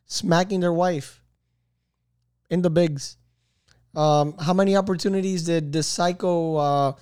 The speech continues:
that used to play for, for the Cowboys get? Um, that he, he became the M M A fighter.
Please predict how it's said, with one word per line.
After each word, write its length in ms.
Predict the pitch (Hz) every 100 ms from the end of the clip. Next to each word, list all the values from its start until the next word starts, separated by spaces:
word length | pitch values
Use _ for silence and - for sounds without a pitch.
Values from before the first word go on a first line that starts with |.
| _ - - _
that 100 | 160
used 160 | 165 165
to 100 | 165
play 260 | 170 175
for, 840 | 170 180 160 156 151 147 147 143 165 - _
for 80 | -
the 120 | 156
Cowboys 500 | 139 175 175 160 139
get? 260 | - 135 131
Um, 720 | 135 131 131 131 127 139 180
that 140 | 147
he, 280 | 143 143 143 180 -
he 100 | 165
became 320 | 156 151 180
the 140 | 175 175
M 100 | 175
M 120 | 165
A 120 | 170
fighter. 500 | 160 143 139 139 139